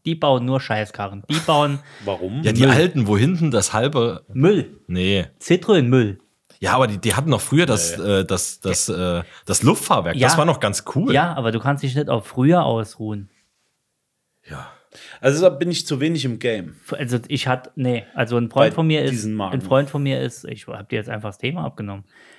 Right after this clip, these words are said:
Speaker 1: Ein Freund von mir ist, ähm, ist, äh, K-Z-Meister, äh, Karosserie, und der haben auch viel Citroën und sagt, der hatte mal einen Citroën ausgeliehen. Was war das? Kaktus?
Speaker 2: Ja,
Speaker 1: Der mit dem
Speaker 2: Kackstuhl.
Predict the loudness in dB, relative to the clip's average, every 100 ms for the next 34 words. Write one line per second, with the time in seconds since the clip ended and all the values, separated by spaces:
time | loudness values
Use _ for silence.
0 | _ _ -10 -6 -6 -2 -2 -2 -2 -2
1 | -2 -4 -6 -4 -2 -2 -4 -6 -10 -8
2 | -10 -6 -6 -4 -4 -4 -4 -2 -2 -2
3 | -4 -4 -4 -4 -6 -8 -6 -4 -4 -4
4 | -6 -4 -4 -4 -6 -8 -8 -10 -14 -14
5 | -14 -12 -12 -10 -12 _ _ _ _ _
6 | _ _ -6 -4 -2 -4 -2 -6 -6 -8
7 | -4 -4 -4 -12 -8 -8 -8 -8 -10 -12
8 | -18 -8 -8 -8 -14 _ _ _ _ _
9 | _ _ -6 -2 0 0 -2 -2 -2 -4
10 | -4 -4 -4 -4